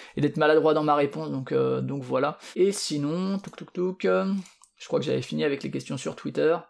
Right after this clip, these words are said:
Et du coup, alors après les questions sur le chat, euh, tch, tch, tch, donc, euh... est-ce que Matt qui demande si j'ai pas parfois la tentation d'inviter une personne d'un podcast que tu n'écoutes pas énormément, mais dont tu sais qu'elle a un avis différent du tien avec le risque de transformer l'épisode en débat.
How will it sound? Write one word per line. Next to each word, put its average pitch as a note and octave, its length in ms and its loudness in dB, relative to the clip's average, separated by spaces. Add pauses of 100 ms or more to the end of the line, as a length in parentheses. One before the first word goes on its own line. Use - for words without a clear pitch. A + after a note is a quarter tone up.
(220)
Et A3 160 4
du G#3 120 2
coup, - 180 2
alors B2 220 6
après B2 200 -2
les D3 80 0
questions D3+ 280 -6
sur D#3+ 100 -6
le C3+ 140 -2
chat, - 340 0 (200)
euh, G3 320 2
tch, - 220 -8
tch, - 200 -12
tch, - 300 -10
donc, F3 300 -2
euh... G3+ 600 2 (320)
est-ce - 160 -4
que G3+ 500 6
Matt F#3 320 2
qui D#3+ 220 -6
demande E3+ 320 2
si E3+ 220 -4
j'ai D#3+ 100 0
pas D#3+ 140 2
parfois E3 240 2
la D#3 80 4
tentation D3+ 340 -2
d'inviter D#3 320 0
une D#3 100 0
personne D#3+ 360 -2
d'un C#3 100 0
podcast D#3+ 460 0
que D3+ 60 -2
tu C#3 140 -6
n'écoutes D#3+ 300 -2
pas F#3+ 160 4
énormément, D3+ 600 2 (200)
mais D#3 120 2
dont D#3 140 -2
tu C#3+ 200 -10
sais F#3+ 320 0
qu'elle D3+ 180 2
a D#3+ 140 6
un D3+ 120 2
avis D3 220 0
différent D#3+ 380 -2
du C#3+ 120 -4
tien E3 260 0
avec C#3+ 340 0
le D3 60 4
risque E3 120 2
de D3 60 0
transformer D3 420 -2
l'épisode D#3 460 0
en D#3 240 -2
débat. C#3 420 0